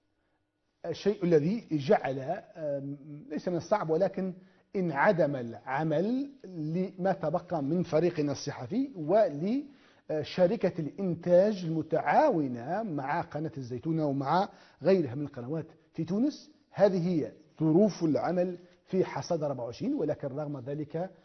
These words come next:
مصرون على مواصلة ال-، أص-، آه، إيصال صورتنا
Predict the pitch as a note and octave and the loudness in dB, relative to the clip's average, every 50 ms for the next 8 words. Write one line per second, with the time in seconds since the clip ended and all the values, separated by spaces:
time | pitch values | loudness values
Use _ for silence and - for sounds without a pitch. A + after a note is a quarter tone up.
0 | _ _ _ _ - C3+ D#3+ E3+ E3 - F3 E3 E3 G#3+ G#3+ E3 C#3+ C3+ C#3 D3+ | _ _ _ _ -6 -4 -4 -4 -2 -2 -2 0 0 0 0 0 -2 -2 -2 -2
1 | D#3+ D3 C3+ B2+ C3 E3 F#3+ F#3 D#3+ - - F3 E3+ D3 B2+ - - - C3 A#2+ | -2 -2 -4 -6 -4 -2 0 0 0 0 -2 -2 -2 -2 -4 -6 -8 -8 -8 -8
2 | A#2 A2+ A#2 A2+ G#2+ G#2+ G#2 G2+ G2 _ _ _ _ _ _ _ _ _ _ _ | -8 -8 -12 -12 -14 -14 -16 -18 -20 _ _ _ _ _ _ _ _ _ _ _
3 | _ _ _ _ _ _ _ _ _ _ _ _ - C3 - - - _ E3+ D#3 | _ _ _ _ _ _ _ _ _ _ _ _ -14 -12 -12 -14 -12 _ -2 0
4 | D3 C#3 C#3+ C#3+ - F3+ - G#3+ F3 - - - A#3 A3+ F3+ D3 B2 - - - | 0 0 0 -2 -4 -10 -8 -8 -8 -4 4 6 8 8 8 4 0 -6 -8 -4
5 | F3 D#3+ D3 D3+ D#3+ - - D3+ D#3 D#3 D#3 E3 | -2 -2 0 0 -2 -2 -4 -6 -6 -6 -6 -10